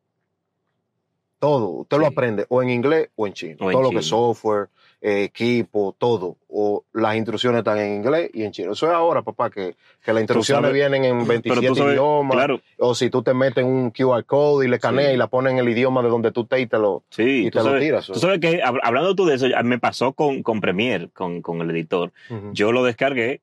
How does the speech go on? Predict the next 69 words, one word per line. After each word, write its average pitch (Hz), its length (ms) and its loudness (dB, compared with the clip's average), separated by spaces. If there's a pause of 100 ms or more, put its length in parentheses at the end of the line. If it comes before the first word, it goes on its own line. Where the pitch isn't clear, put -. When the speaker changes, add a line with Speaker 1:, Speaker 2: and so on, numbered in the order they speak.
(360)
Speaker 2:
yo 90 240 -6
compré 107 440 -2
el 101 100 -2
software 113 480 -2 (120)
en 117 120 -4
inglés. - 440 -4 (140)
Speaker 1:
Sí. - 300 -12 (160)
Speaker 2:
Pero 131 180 0
¿qué 180 120 -2
pasa? 110 320 -4
Cuando 120 280 0
lo 120 120 2
actualicé, 120 580 -2
yo 131 80 0
no 170 80 -2
sé 175 120 -2
por 156 200 -4
qué, - 240 -4 (260)
me 107 140 -2
lo 104 80 0
puso 123 260 -4
en 101 60 -2
español. 87 480 -8 (280)
Yo 110 140 -2
no 117 80 0
lo 113 60 0
entendía. 98 480 -6 (380)
Speaker 1:
No, 107 300 -2
es 113 60 -8
que 135 80 -4
tú 107 120 -10
no 107 120 -6
lo 107 80 -8
entiendes. 104 260 -6
Speaker 2:
Yo 120 80 2
no 139 80 0
lo 147 60 2
entendía 143 480 2
porque 123 320 -2
ya 120 80 0
yo 156 140 0
me 156 80 2
había 156 120 0
acostumbrado 147 460 -2
tanto 147 220 -2
a 139 40 0
trabajar 123 340 0
con 135 160 -2
él 131 100 0
en 127 80 -4
inglés 110 360 -2
que 104 160 0
ya 104 100 2
yo 117 100 0
no 120 60 0
Speaker 1:
Exacto. 117 180 -2
Speaker 2:
entendía. 107 320 0
O - 20 -10
sea, 98 160 -4
tuve 143 300 -2
que 165 100 0
poner 135 320 0
otra 135 200 0
vez 131 60 2
en 131 40 -2
inglés 113 180 0
para 110 120 0
yo 104 100 0
poder 107 340 -2